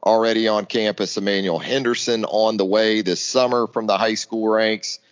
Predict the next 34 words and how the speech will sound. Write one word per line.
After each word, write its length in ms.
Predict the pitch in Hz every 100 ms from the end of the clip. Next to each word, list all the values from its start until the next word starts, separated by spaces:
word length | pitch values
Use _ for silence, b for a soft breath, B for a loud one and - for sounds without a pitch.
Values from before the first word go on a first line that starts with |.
| _ _ _
Of 60 | -
course, 240 | 113 101
Jace 240 | 110 98 82
McClellan, 560 | - 131 127 123 120
Roydell 480 | 110 110 104 98 90
Williams 640 | 104 135 127 120 117 - -
coming 300 | 110 104 95
off 280 | 90 -
knee 200 | 117 120
injuries, 340 | 120 110 113 101
Trey 220 | - 104 _ _ _ - -
Sanders. 960 | - 131 131 131 127 123 120 - - - _ _ -
The 120 | 95
hope, 280 | 117 131 -
at 160 | 120
least, 400 | 90 117 120 107
is 140 | 104 87
that 240 | 101 95
that 180 | 101 104
was 140 | 101
a 60 | 90
confidence 840 | - 127 123 - 120 113 110 -
building 540 | 175 110 123 120 113 98
into 280 | 117 123 120
the 100 | 110
twenty 280 | - 120 113
twenty-one 460 | 123 113 110 110 104
season 400 | - 110 101 98
for 160 | 92
him 260 | 113 113 107
after 240 | 92 98
the 160 | 92 107
injury 380 | 113 104 107 110
issues, 500 | - 110 104 -